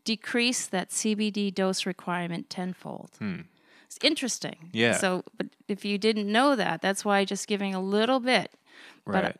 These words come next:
Speaker 1: but what I've found, patients oftentimes use T H C to the extreme.
Speaker 2: Yeah.
Speaker 1: And they bypass so many of the other medicinal effects of T H C, antispasmodic, antidepressant, a bronchodilator.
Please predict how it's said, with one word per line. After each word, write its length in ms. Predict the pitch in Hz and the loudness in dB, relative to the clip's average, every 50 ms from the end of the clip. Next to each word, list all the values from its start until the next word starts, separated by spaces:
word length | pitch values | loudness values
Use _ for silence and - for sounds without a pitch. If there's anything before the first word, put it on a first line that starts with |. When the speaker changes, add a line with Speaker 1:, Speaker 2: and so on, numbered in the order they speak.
| _ _ | _ _
Speaker 1:
but 120 | - 202 | -2 2
what 140 | 196 214 220 | 2 4 4
I've 160 | 233 233 226 | 4 4 2
found, 460 | - - 240 240 254 269 269 247 - - | 2 2 2 2 2 2 0 0 -2 -4
patients 400 | 226 233 247 240 - 262 247 - | -4 -2 -2 -2 -4 -4 -4 -2
oftentimes 880 | 214 214 226 - - 226 220 - 208 214 202 196 196 196 190 - - - - - _ _ _ - | -2 -2 -4 -4 -6 -8 -6 -6 -4 -4 -2 -2 -2 -2 -4 -6 -10 -16 -20 -20 _ _ _ -6
use 240 | 208 208 208 202 | -4 -4 -2 -4
T 200 | - - - 208 | -4 -6 -4 -4
H 180 | 196 190 180 - | -2 -2 -2 -4
C 200 | - - 196 185 | -4 -2 -2 -2
to 120 | 180 180 | -2 -2
the 100 | 175 170 | -4 -6
extreme. 800 | 156 - - - - - - 170 170 165 156 143 139 - 170 - _ _ _ - - | -4 -2 -2 -2 -2 -2 -2 -4 -4 -4 -4 -6 -6 -8 -12 -14 _ _ _ -12 -6
Speaker 2:
Yeah. 340 | 220 104 92 85 160 113 - | -2 0 0 0 0 -2 -2
Speaker 1:
And 160 | - 190 190 196 | -2 0 0 0
they 120 | 190 190 - _ _ - | 0 -2 -2 _ _ -4
bypass 600 | 208 208 226 226 233 - - 214 196 190 180 175 | -2 0 0 -2 -4 -6 -4 -2 0 0 0 0
so 180 | - - 196 190 | -2 -2 -2 -2
many 220 | 202 202 208 208 | -2 -2 -2 -4
of 60 | 202 190 | -4 -2
the 100 | 196 190 | -2 -2
other 180 | 190 196 196 190 | -2 -2 -2 -4
medicinal 640 | 190 185 196 180 - 202 196 - 208 190 185 180 | -4 -4 -6 -6 -4 -6 -6 -4 -4 -4 -4 -4
effects 340 | 175 - - 202 202 - - | -4 -4 -4 -6 -6 -6 -10
of 100 | 196 - | -10 -10
T 200 | - - 190 180 | -8 -6 -4 -4
H 220 | 175 170 160 - | -4 -4 -4 -6
C, 500 | - - - 175 165 165 160 165 175 180 - - | -6 -6 -4 -4 -4 -4 -4 -6 -8 -10 -10 -8
antispasmodic, 1120 | 190 180 175 180 180 - - - 180 175 175 170 - 180 175 175 170 170 165 165 156 147 - | -6 -6 -6 -6 -8 -8 -4 -2 0 0 0 0 -2 -4 -4 -2 -4 -4 -4 -4 -6 -8 -6
antidepressant, 1040 | - 185 180 170 180 180 - - 170 _ - 185 170 175 - - 165 156 156 - - - _ - | -6 -6 -4 -4 -6 -8 -8 -8 -8 _ -6 -6 -4 -4 -6 -8 -8 -8 -10 -10 -14 -16 _ -10
a 40 | |
bronchodilator. 920 | 165 160 170 165 180 - - 185 175 - 180 175 175 175 175 - - 196 - | -4 -2 -2 -2 -2 -4 -6 -6 -4 -4 -2 -2 -2 -2 -4 -4 -8 -10 -12